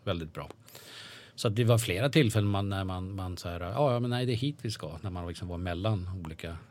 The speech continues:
checkpoints och grejer så här. Sen navigera i terräng som riktig orientering, det får ju de här navigatörerna göra. Så att det, det, och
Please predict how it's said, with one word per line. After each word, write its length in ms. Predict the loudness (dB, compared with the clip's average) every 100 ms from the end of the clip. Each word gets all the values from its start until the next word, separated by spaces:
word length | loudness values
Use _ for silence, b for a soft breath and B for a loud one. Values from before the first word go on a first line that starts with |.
| -16 -8
checkpoints 580 | -6 -6 -6 -6 -6
och 80 | -8
grejer 220 | -8 -8
så 140 | -8 -10
här. 80 | -8
Sen 400 | -4 -4 -4 -2
navigera 460 | 0 2 2 4 2
i 80 |
terräng 460 | 0 2 6 6 6
som 220 | 0 -4
riktig 240 | -4 -2 -2
orientering, 680 | 0 -2 -2 0 0 -2
det 120 | -4
får 140 | -2 -4
ju 100 | -6
de 120 | -6
här 200 | -8 -8
navigatörerna 800 | -6 -4 -2 0 2 4 4 4
göra. 260 | 2 0 -4 -8 B B B B B -20 -20 -20 -14
Så 140 | 0 2
att 100 | 4
det, 380 | 6 6 4
det, 280 | 0 -6 -6 -6 -12 -20 -20 -20 -20 _ _ -20 -20 -20 -20 -20 -20 -20 -2
och 160 | 0